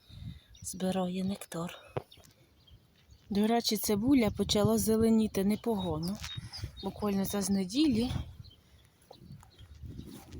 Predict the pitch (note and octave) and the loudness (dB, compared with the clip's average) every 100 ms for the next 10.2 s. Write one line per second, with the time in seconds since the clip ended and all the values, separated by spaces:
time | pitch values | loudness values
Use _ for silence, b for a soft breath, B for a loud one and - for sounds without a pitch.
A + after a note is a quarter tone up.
0 | - F#3 - G3+ A3+ G#3+ F#3+ A3 A3+ - | -16 -4 -2 0 0 0 -2 -2 -4 -4
1 | G#3 G3+ - - A3 - B B B B | -6 -6 -12 -8 -4 -4 B B B B
2 | B - A#3 A#3 - D3+ F3 G3+ A3 A3+ | B -2 -2 -2 -4 -4 2 4 4 4
3 | A3+ A3 A#3+ A#3 B B - - - - | 4 6 4 0 B B -10 -12 -10 -8
4 | - - - - G#3+ - - G#3 - G#3+ | -6 -2 -2 0 0 -2 -6 -4 0 2
5 | G3+ G#3+ E4+ G3+ F3 E3+ - E3+ - - | 2 2 2 2 -2 -4 -10 -12 -12 -20
6 | - B B - F#3 F3+ F#3+ - G3 F#3+ | -18 B B -10 -6 -4 -4 -2 0 0
7 | F#3+ C#4+ E4+ - F3+ F3 A3+ - - - | 0 -2 -2 -2 -2 -2 -2 -6 -10 -10
8 | - - - - - - F3+ G#3+ A3+ A#3+ | -14 -14 -18 -14 -12 -10 -4 -2 0 -2
9 | F#3 D#3+ F3+ - F#3+ F#3+ G#3+ G3 - D#3+ | -2 -2 -6 -8 -8 -4 -4 -4 -6 -6
10 | E3+ | -6